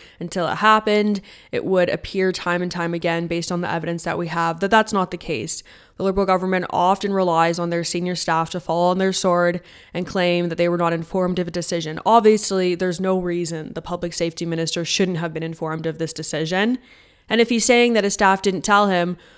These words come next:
well, then it's time for him to re-examine his staff, because he shouldn't have senior staff in those positions who aren't going to relay such major decisions like this. And you're absolutely right. It seems very likely that he knew.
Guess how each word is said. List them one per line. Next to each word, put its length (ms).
well, 140
then 140
it's 100
time 220
for 80
him 160
to 120
re-examine 520
his 160
staff, 360
because 380
he 140
shouldn't 260
have 320
senior 300
staff 280
in 60
those 220
positions 680
who 80
aren't 160
going 240
to 100
relay 540
such 220
major 460
decisions 520
like 300
this. 200
And 60
you're 80
absolutely 440
right. 180
It 80
seems 300
very 460
likely 420
that 200
he 100
knew. 440